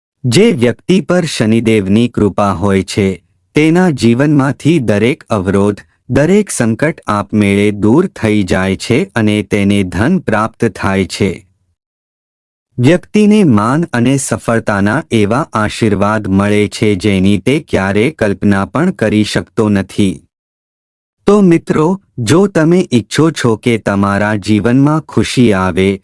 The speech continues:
સફળતા અને અવરોધો દૂર થાય, તો સાચા મનથી શનિદેવની પૂજા કરો,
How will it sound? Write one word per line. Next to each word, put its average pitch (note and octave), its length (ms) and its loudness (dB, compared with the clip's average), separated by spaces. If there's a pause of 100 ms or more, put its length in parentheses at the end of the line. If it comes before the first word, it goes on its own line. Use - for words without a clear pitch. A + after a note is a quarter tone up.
(140)
સફળતા F3 640 -2
અને G#2+ 460 -2
અવરોધો G#2 560 0
દૂર A2 340 0
થાય, F#2+ 520 -4 (220)
તો F3+ 140 2
સાચા C#3+ 520 -2
મનથી A#2 460 0
શનિદેવની G#2 840 0
પૂજા G#2+ 440 0
કરો, G2+ 480 -2